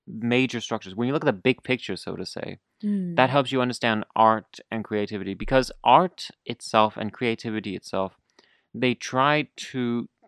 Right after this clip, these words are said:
Speaker 1: take specific aspects of that, take
Speaker 2: Mm.
Speaker 1: specific viewpoints to look out into the bigger picture. And when you
Speaker 2: Mm-hmm.
Speaker 1: already understand the bigger picture, you understand where these concepts, where this art is trying to pinpoint, so to say, and try to evoke these emotions.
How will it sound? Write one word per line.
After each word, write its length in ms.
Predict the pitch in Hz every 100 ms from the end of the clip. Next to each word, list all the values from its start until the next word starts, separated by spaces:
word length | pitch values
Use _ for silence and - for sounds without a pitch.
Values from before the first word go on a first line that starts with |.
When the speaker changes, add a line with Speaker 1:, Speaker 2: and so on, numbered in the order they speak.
| -
Speaker 1:
take 220 | - 143
specific 380 | - 117 123 120
aspects 560 | - 113 104 - 104 - -
of 200 | 101 -
that, 360 | 98 - _ - _ _ _
take 160 | - 135
Speaker 2:
Mm. 260 | 160 - -
Speaker 1:
specific 480 | - 120 123 117
viewpoints 480 | 104 113 - 104 101
to 120 | - 113
look 240 | 113 -
out 260 | 120 117 -
into 280 | 120 117 98
the 100 | 98
bigger 220 | 87 95
picture. 460 | - - - - - _ _
And 140 | 185 143
when 80 | 123
you 40 |
Speaker 2:
Mm-hmm. 60 | 123
Speaker 1:
already 180 | 147 143
understand 400 | 123 113 120 120
the 40 |
bigger 200 | 107 104
picture, 300 | - 104 101
you 160 | 101 110
understand 500 | 113 - 110 107 101
where 380 | 107 113 113 101
these 340 | 107 101 -
concepts, 500 | - 104 - 98 -
where 200 | 101 113
this 160 | 107 -
art 300 | - 98 - _ _ _ -
is 100 | 110
trying 260 | 123 117 107
to 100 | 110
pinpoint, 720 | - 113 - - 110 95 92
so 160 | - 98
to 40 |
say, 260 | - - -
and 120 | - 104
try 200 | 113 104
to 160 | 98 -
evoke 340 | - 110 -
these 200 | 110 98
emotions. 720 | 98 98 98 - - - -